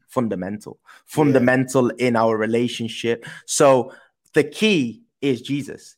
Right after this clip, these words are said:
Speaker 1: you know, to be
Speaker 2: Mm.
Speaker 1: honest, is to build, as you build your life on the solid rock of Jesus Christ, the same way you build your life on it is the same way you put
Speaker 2: Mm.
Speaker 1: every single area of your life on that solid rock.
Speaker 2: Mm.
Speaker 1: Because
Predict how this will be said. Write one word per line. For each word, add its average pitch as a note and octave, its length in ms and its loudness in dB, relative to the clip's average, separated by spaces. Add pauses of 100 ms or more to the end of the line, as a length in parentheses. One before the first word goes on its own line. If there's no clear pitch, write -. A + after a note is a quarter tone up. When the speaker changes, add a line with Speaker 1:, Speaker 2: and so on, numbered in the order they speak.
Speaker 1:
you C3 160 0
know, C3 180 4
to C#3+ 140 0
be C3+ 100 2
Speaker 2:
Mm. B2 80 2
Speaker 1:
honest, D3 260 0
is C3 140 -6
to A#2+ 100 -2
build, C#3+ 680 4 (380)
as D#3+ 280 0
you D#3+ 100 -2
build C#3 380 0
your A#2 160 -2
life A#2+ 560 -4
on A#2+ 100 -6
the G#2+ 100 -8
solid A#2+ 380 -6
rock A2+ 180 -4
of G2 80 -16
Jesus G#2+ 280 -14
Christ, B2+ 380 -2 (440)
the B2 80 -8
same D3+ 400 2
way C3+ 120 4
you B2 140 0
build A#2 240 0
your A2 100 -2
life D3 340 0
on C#3+ 120 0
it - 100 -8
is A2+ 60 -16
the A#2 80 -10
same C3+ 360 -2
way B2 120 0
you A2+ 220 -6
put - 280 -8
Speaker 2:
Mm. F#2 160 -20
Speaker 1:
every A#2+ 340 -8
single A2 500 -8 (100)
area A2+ 400 -2
of F2+ 100 -16
your F#2 140 -6
life G2 580 -4 (100)
on G#2+ 140 -2
that G2 140 -8
solid G2 320 -6
rock. - 340 -4 (440)
Speaker 2:
Mm. A2 220 -12
Speaker 1:
Because C3+ 520 2